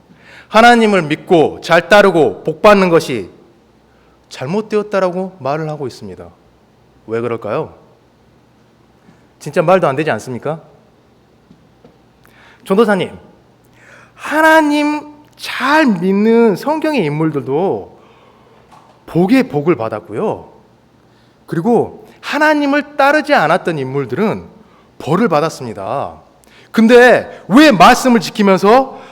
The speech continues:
하나님의 복을 바란다는 것이 흠이 되고 그 기복이 나쁜 거라고 말씀하세요?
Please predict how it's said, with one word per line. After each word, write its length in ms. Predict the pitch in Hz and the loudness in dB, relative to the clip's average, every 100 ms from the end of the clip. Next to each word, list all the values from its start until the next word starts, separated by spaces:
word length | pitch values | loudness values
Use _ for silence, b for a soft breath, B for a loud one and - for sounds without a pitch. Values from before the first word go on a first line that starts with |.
| B | B
하나님의 760 | - 277 277 254 247 269 262 | -2 2 4 4 4 4 0
복을 280 | - 170 233 | -4 0 2
바란다는 480 | - 139 165 160 147 | 2 0 0 0 -2
것이 300 | 131 - 190 | -4 -6 -8
흠이 420 | 127 - 285 269 | -6 -4 -2 0
되고 540 | 160 156 214 147 - B B B B | 2 6 6 4 0 B B B B
그 380 | 269 302 285 302 | 4 4 4 -6
기복이 840 | - 190 175 202 208 220 101 - b b b | -6 -2 2 2 0 -2 -4 -12 b b b
나쁜 380 | - 135 - 277 | -8 -8 -4 -2
거라고 280 | 262 240 208 | 2 2 2
말씀하세요? 840 | 175 165 147 131 127 214 220 95 | -2 -2 -6 -8 -6 -4 -4 -8